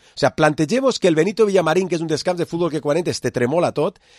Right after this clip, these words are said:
que caben seixanta mil, crec, i tenen cinquanta mil abonats, que estem parlant de Sevilla, no li pot pagar a un dels millors futbolistes que tenia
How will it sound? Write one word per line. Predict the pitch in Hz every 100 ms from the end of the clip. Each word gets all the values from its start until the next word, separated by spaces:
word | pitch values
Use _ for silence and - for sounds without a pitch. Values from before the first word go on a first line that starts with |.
| - _
que | 147 135
caben | 196 202 156
seixanta | - - - 139 156 143 135 139
mil, | 165 175 -
crec, | 156 131 - -
i | 135
tenen | - 180 135
cinquanta | - 147 131 139 131 127 131
mil | 151 208
abonats, | 180 123 127 175 - - _ _ _ _ _ _ _ _
que | 135
estem | 117 - 214 175
parlant | 135 139 175
de | 202
Sevilla, | - 139 185 170 175 - _ _ _ _ _ _ _ _
no | - 139 196 220 -
li | 120 127
pot | 165 185 - _
pagar | 131 120 165 185 - _
a | 123 131 -
un | 202 190
dels | 139 120 -
millors | 120 123 196 185
futbolistes | - 139 113 165 175 123
que | - 190
tenia | 175 160 151